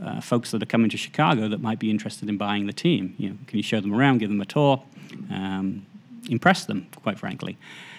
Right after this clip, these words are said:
And I hung up that phone and I'm like, "Hmm, this could be the beginning of the end for me." <laughs> Because if new ownership buys this team, you know, chances are new ownership's gonna probably wanna do their own thing. So,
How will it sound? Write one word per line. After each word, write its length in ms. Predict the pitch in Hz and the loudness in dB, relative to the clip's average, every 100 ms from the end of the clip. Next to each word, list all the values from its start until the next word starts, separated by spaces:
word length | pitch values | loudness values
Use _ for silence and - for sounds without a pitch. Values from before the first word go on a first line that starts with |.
| - - | -20 -6
And 120 | 120 120 | 4 6
I 60 | |
hung 180 | 123 170 | 8 8
up 120 | 139 | 8
that 160 | 131 123 | 6 4
phone 320 | - 131 117 | 6 6 6
and 140 | 110 113 | 4 2
I'm 140 | 107 | 2
like, 200 | 110 110 | 2 4
"Hmm, 160 | 220 123 - - - - - - - | 6 4 2 -14 -18 -18 -18 -20 -4
this 140 | - - | -2 0
could 140 | 226 139 | 2 4
be 100 | 117 | 4
the 80 | |
beginning 380 | 113 107 117 120 | 4 4 6 6
of 100 | 127 | 6
the 120 | 135 | 6
end 220 | 160 190 - | 6 6 4
for 120 | 104 | 0
me." 240 | 98 98 - | 0 -4 -4
<laughs> 60 | 127 - - - - 220 - 156 - - - - - | -4 -4 6 6 8 6 6 2 0 -2 -4 -8 -8
Because 260 | 147 147 127 | 0 4 6
if 140 | 127 | 8
new 220 | 139 165 | 8 10
ownership 400 | 151 147 143 135 | 10 8 6 2
buys 280 | 123 120 113 | 4 6 4
this 200 | 117 113 | 2 0
team, 600 | - 220 165 135 131 127 - | 4 8 8 8 6 2 -4
you 160 | - 117 | 0 0
know, 60 | 107 | 0
chances 480 | - 120 117 104 113 | 2 4 4 0 -2
are 280 | 107 104 - - - - - - 165 | 0 -2 -4 -12 -20 -20 -20 -4 0
new 160 | 117 | 0
ownership's 380 | 107 110 - - | 0 -2 -2 -4
gonna 180 | - 107 | -6 -6
probably 340 | - 107 110 101 | -6 -4 -2 -2
wanna 180 | 95 | -4
do 160 | 92 95 | -8 -8
their 220 | 90 90 | -8 -6
own 120 | 92 | -8
thing. 380 | 92 - 92 95 | -6 -6 -6 -6
So, 400 | - 117 107 107 | -2 0 2 0